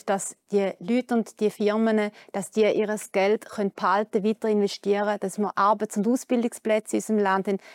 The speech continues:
Ich will keine Enteignung und dass der Staat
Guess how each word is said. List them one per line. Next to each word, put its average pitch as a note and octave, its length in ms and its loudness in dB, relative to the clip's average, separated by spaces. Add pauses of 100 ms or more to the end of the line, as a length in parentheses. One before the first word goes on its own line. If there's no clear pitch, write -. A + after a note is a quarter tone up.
(140)
Ich A3+ 180 0
will G#3+ 140 0
keine A3 400 2
Enteignung G#3 720 0 (100)
und G3+ 180 -2
dass F#3 160 -2
der G3 120 -10
Staat F#3+ 640 -2